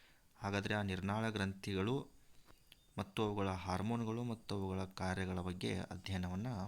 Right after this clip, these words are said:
ಮಾಡೋಣ. ಮೊದಲನೇದಾಗಿ, ಆ, ಪಿಟ್ಯೂಟರಿ ಗ್ರಂಥಿ. ಈ ಪಿಟ್ಯೂಟರಿ ಗ್ರಂಥಿ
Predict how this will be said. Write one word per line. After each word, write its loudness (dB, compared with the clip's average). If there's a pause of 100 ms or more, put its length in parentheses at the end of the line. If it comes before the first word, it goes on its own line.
ಮಾಡೋಣ. 0 (1900)
ಮೊದಲನೇದಾಗಿ, 0 (540)
ಆ, -4
ಪಿಟ್ಯೂಟರಿ -2
ಗ್ರಂಥಿ. -4 (1600)
ಈ -4
ಪಿಟ್ಯೂಟರಿ -2
ಗ್ರಂಥಿ 0